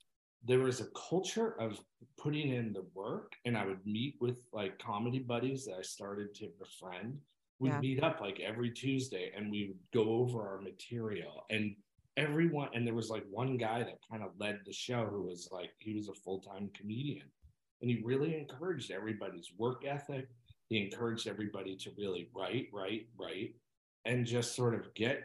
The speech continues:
Speaker 1: your routine so good that when you're on stage, you share that, and then you're so relaxed in it that i-, if there's an opportunity to riff off of it, improv, you know,
Speaker 2: Yeah.
Speaker 1: you can do it. And so I figured, okay.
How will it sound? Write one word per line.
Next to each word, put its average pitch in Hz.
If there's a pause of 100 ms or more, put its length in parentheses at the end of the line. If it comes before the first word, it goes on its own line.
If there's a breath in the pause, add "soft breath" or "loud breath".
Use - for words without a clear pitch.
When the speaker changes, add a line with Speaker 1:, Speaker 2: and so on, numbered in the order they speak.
(120)
Speaker 1:
your 113
routine 110
so 107
good 113
that 90
when 95
you're 92
on 95
stage, 156
you 104
share 104
that, 98
and 117
then 107 (140)
you're 101
so 113
relaxed 95
in 87
it 87
that 87
i-, 85
if 98
there's 101
an 101
opportunity 104
to 87 (440)
riff 135
off 120
of 107
it, 107
improv, 110 (540)
you 113
know, 104
Speaker 2:
Yeah. -
Speaker 1:
you 101
can 107
do 175
it. -
And 120
so 120
I 180
figured, 95 (500)
okay. 104